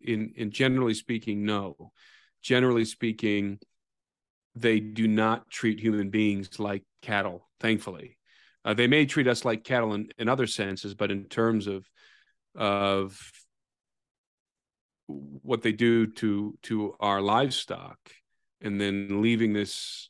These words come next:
emaciated body lying there without blood and so forth, uh, no, that is, the, i-, i-, if there are cases, they're extremely uncommon. The,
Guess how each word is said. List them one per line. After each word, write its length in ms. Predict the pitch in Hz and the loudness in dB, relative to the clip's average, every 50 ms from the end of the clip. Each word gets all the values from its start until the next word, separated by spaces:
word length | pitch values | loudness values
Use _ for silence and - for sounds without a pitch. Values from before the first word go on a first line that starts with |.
| _ _ _ _ _ | _ _ _ _ _
emaciated 720 | 117 107 110 117 120 117 - - - 117 107 101 101 98 101 | 0 2 2 4 2 2 0 0 0 2 2 0 -2 -2 -2
body 400 | 110 110 110 120 120 110 104 101 | 2 4 4 4 4 2 0 0
lying 440 | 104 104 104 104 104 104 104 104 | 0 0 0 0 0 -2 -2 -2
there 360 | 101 101 98 98 98 101 101 104 | -4 -4 -4 -4 -4 -6 -4 -6
without 360 | 104 98 113 110 107 104 101 | -4 -2 -2 -2 -2 -2 -4
blood 400 | 104 101 104 107 107 104 104 98 | -4 -2 0 0 2 2 0 0
and 100 | 98 98 | -4 -6
so 240 | - - - 117 117 | -6 -4 -4 -4 -4
forth, 340 | 113 107 101 101 104 - _ _ _ _ - - - - - _ _ _ | -4 -6 -8 -8 -8 -10 _ _ _ _ -20 -20 -20 -20 -20 _ _ _
uh, 220 | - 107 104 104 104 | -2 0 2 2 2
no, 400 | 104 110 110 101 95 87 87 - _ _ _ _ | 2 2 2 0 -2 -4 -10 -20 _ _ _ _
that 240 | - 107 107 107 104 | -2 0 0 0 0
is, 240 | 107 104 101 - - - | -2 -2 -2 -6 -10 -6
the, 140 | 117 120 - | -4 -4 -2
i-, 280 | - 120 117 - - | -2 -2 -4 -2 -4
i-, 500 | 117 - - - - - - - - - _ _ _ | -6 -6 -6 -10 -14 -16 -16 -20 -20 -20 _ _ _
if 180 | 123 120 110 - | -6 -6 -2 0
there 160 | 123 117 113 | 2 4 6
are 140 | 113 123 131 | 6 4 4
cases, 580 | 127 - 135 123 123 123 120 - - 135 113 | 2 -2 -2 -2 0 -2 -2 -2 -4 -6 -4
they're 120 | - 113 104 | -4 -4 -4
extremely 680 | 101 98 - - - - 120 120 113 110 107 101 101 104 - | -4 -6 -10 -8 -2 2 4 4 4 4 2 0 -2 -4 -6
uncommon. 800 | - 110 104 104 101 - - 107 104 104 98 95 90 - - - _ _ _ _ _ | -4 -4 -2 -4 -4 -6 -4 -2 -2 0 -2 -2 -6 -10 -16 -20 _ _ _ _ _
The, 120 | - - | -12 -12